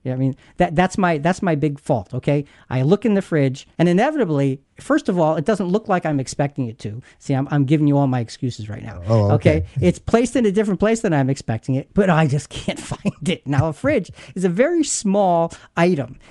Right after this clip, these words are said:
Speaker 1: It's not like there's a lot of places to hide, but no, Rick can't find it. And then, <laughs> and then Trish comes over, she points to it, and I say, "Oh, you mean that thing that says ketchup on it?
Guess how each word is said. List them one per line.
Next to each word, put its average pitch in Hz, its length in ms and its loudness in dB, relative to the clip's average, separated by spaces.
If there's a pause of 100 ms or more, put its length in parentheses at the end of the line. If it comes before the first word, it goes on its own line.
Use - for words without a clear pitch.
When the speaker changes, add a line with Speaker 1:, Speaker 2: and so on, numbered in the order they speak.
Speaker 1:
It's 190 200 -2
not 254 180 0
like 302 160 0
there's 285 160 0
a 285 60 2
lot 277 240 2
of 262 80 -2
places 254 380 -2
to 240 100 -4
hide, 233 260 -6
but 226 140 -4
no, 254 380 -4 (140)
Rick 277 200 -2
can't 294 320 -4
find 311 280 -8
it. - 160 -14 (360)
And 185 120 -2
then, 240 200 0 (120)
<laughs> - 40 -12
and 202 140 -2
then 214 180 0
Trish 240 260 -2
comes 208 220 0
over, 214 200 2
she 196 160 -2
points 233 360 -2
to 190 80 -4
it, 175 60 -2
and 180 60 -2
I 190 40 0
say, 180 180 -4 (300)
"Oh, 302 480 2 (180)
you 226 160 2
mean 294 280 4
that 269 220 -2
thing 269 180 0
that 247 180 -4
says 233 280 0
ketchup - 600 -4
on 117 200 -4
it? - 140 -16